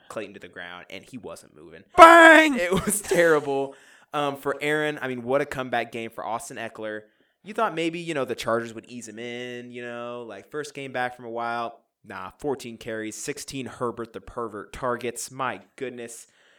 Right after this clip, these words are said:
Speaker 1: And another plus, Dallas Goedert looking like a shining star in what is a very bleak tight end landscape. And is it time for the transformation, the late push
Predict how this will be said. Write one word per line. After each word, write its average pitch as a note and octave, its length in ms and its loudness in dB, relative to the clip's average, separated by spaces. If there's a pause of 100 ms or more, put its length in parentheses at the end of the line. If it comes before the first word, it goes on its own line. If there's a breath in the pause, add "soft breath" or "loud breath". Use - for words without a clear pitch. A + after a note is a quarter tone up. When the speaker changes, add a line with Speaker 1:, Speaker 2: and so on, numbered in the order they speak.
(240)
Speaker 1:
And A#2 580 -4
another A#2 380 -4
plus, - 420 -12
Dallas A#2+ 400 -2
Goedert F#2+ 440 -6
looking C3 280 -10
like A#2 220 -8
a G2+ 60 -14
shining B2 580 -4
star G2+ 400 -8
in F#2 120 -16
what G2 140 -10
is F#2 100 -14
a F2+ 100 -16
very G#2 280 -6
bleak B2+ 460 -10
tight B2 240 -4
end A2+ 180 -8
landscape. G#2+ 640 -8 (580)
And G2 160 -12
is F#2+ 160 -18
it A2 120 -20
time G2 380 -10 (380)
for A#2+ 140 -8
the G#2+ 140 -10
transformation, A#2 960 -6 (200)
the B2+ 240 -8
late B2 460 -2 (300)
push C3 500 0